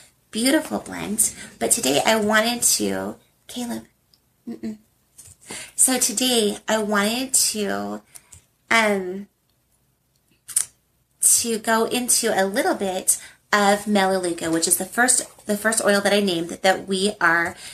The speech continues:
diffusing. And I am gonna be using this book, which is called Essential Emotions, Your Guide to Process, Release, and Live Free. And it looks like this. And I don't wanna read you the whole thing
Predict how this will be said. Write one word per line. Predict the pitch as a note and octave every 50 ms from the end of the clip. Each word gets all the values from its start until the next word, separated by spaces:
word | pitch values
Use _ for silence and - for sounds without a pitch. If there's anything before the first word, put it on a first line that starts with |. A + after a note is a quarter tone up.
| - - _
diffusing. | - B3+ A#3+ - C4+ D#4 E4+ - A3+ G3 F3+ F3+ -
And | - G3 G3 - -
I | F#3+ G3 G#3+
am | B3+ C#4+ D4
gonna | E4 F4
be | F#4+ F#4+
using | F4 D4+ A#3+ A3 G#3 G3 G3 G3 F#3+ F#3+ F3+ E3+ E3+ E3+ F3 F#3+ - - - - - - - -
this | - B3 E4 - -
book, | - - F3 F3+ F3+ -
which | E3+ F#3+ F#3+ -
is | G3 G3 G3 -
called | - - - - - A3 G#3+ G#3 G3 F#3 F#3 F3+ F3+ - - - - - - _ _
Essential | A3 G#3 - A3 G#3 G#3 - C#4+ C#4+ D4+
Emotions, | C#4+ B3 G#3+ G#3+ G#3+ - - G#3 G3+ G3+ G3+ G3 G3
Your | G3+ G3+ G3 - _ _ _ _
Guide | - F#3+ F#3 F#3+ F#3 F#3
to | - - G#3 G3
Process, | G3 - - F3+ F3 E3+ - G#3+ A3 A3+ - - - - _ _ _ - - _ -
Release, | G#3 G#3 F#3+ G3+ G3 G3 G3 -
and | - G3 F#3+ F#3
Live | F3 F3 F3 E3+
Free. | - - - D#3+ D#3+ D#3 E3 F3
And | - F3+
it | F3 D#3 -
looks | E3 E3 D3 E3 E3 D#3+ -
like | - G3+ A#3+ A#3+ -
this. | - E3 D#3 D#3+ G#3 G#3+ - - - - - _ _ - - - _ _ _ _ _ _
And | G#3 G#3+ G#3+ G#3 G#3 G3+ F#3+ F#3 F#3 F#3+ A3 A3+ - - - - - - _ - _ _ _ - - _ _ _ - - -
I | -
don't | G3+ A#3 A3+
wanna | A#3 B3 C4 B3+
read | C4 C4 C4
you | A3+
the | A3+ A3+
whole | G#3+ G#3+ A#3+ C4+ E4+ A#4
thing | - - E4 D4 A#3 A#3 C4+ E4+ E4